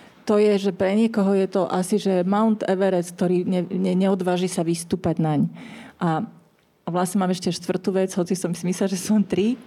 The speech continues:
že, a, veľmi často je u nás taký zvyk, a teda u nás doma to nie je, ale všimla som si, že u iných ľudí to je, a preto o tom hovorím,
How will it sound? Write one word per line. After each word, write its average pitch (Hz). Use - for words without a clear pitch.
že, 170
a, 170
veľmi 214
často 214
je 185
u 202
nás 240
taký 214
zvyk, 175
a -
teda 196
u 208
nás 226
doma 202
to 226
nie 202
je, -
ale 185
všimla 226
som 226
si, 214
že -
u 202
iných 226
ľudí 202
to 190
je, 160
a -
preto 185
o 226
tom 226
hovorím, 202